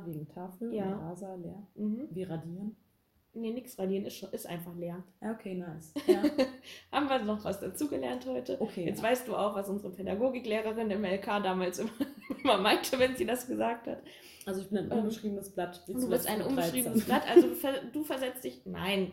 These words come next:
Speaker 2: du bist jetzt nicht dreizehn, aber du versetzt dich jetzt einfach in eine Person hinein, die Single ist. So.
Speaker 1: Ja.
Speaker 2: Könntest du dir das für dich vorstellen,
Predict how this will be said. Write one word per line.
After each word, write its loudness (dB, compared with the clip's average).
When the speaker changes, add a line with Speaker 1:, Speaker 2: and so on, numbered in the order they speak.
Speaker 2:
du -2
bist -2
jetzt 0
nicht 0
dreizehn, 2
aber -2
du -4
versetzt 0
dich -10
jetzt -6
einfach -2
in -2
eine 0
Person -2
hinein, -2
die -4
Single 0
ist. -12
So. -10
Speaker 1:
Ja. -6
Speaker 2:
Könntest 0
du -4
dir -4
das -4
für -10
dich -6
vorstellen, -6